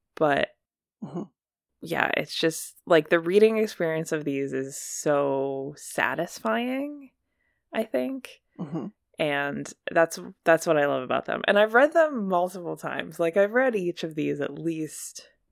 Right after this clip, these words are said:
Speaker 1: twice, except for maybe the last one. And
Speaker 2: Mm-hmm.
Speaker 1: the, the first three, I've probably read, like,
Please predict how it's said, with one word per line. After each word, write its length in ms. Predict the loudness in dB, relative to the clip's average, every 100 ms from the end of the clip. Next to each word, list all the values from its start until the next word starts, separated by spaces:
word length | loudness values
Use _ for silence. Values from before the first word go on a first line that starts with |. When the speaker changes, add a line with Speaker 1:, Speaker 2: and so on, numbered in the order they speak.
| _ _
Speaker 1:
twice, 440 | -4 -2 -2 -6 -8
except 280 | -2 -2
for 80 | -2
maybe 280 | -6 -6 -6
the 120 | -6
last 340 | -8 -10 -14 -14
one. 240 | -12 -12 -14 _ _ _ _ _ _ _ 0
And 160 | 2
Speaker 2:
Mm-hmm. 140 | 0 -4 _ _ _ -2
Speaker 1:
the, 80 |
the 20 | -2
first 400 | 2 0 0 -8 _ _ -20 -6
three, 800 | -4 -4 -6 -6 -6 -4 -4 -2
I've 220 | -2 -2
probably 260 | 0 0
read, 240 | 2 0 0
like, 200 | -2